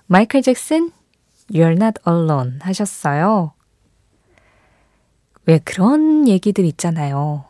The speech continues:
"다들 그렇게 살아." 그런 말이 전혀 도움이 하나도 안 되다가도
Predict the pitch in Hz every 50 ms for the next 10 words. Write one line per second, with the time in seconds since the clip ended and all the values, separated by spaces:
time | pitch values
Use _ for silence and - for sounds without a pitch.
0 | _ _ _ _ _ _ _ _ _ _ _ _ _ - - _ _ - - -
1 | - - - 220 226 - 214 190 175 - 208 214 - 247 247 - 208 170 165 165
2 | 185 196 - _ _ _ _ _ _ _ _ _ _ _ _ _ _ _ _ _
3 | _ _ _ _ _ _ - - 220 277 302 320 311 254 208 180 175 180 262 -
4 | 220 - - - - - - - 277 339 392 415 440 440 427 - - - - 226
5 | 240 254 262 269 285 285 - - - 523 571 554 - - 359 247 175 165 170 202
6 | 208 196 196 180 165 - 151 151 - 233 240 185 143 156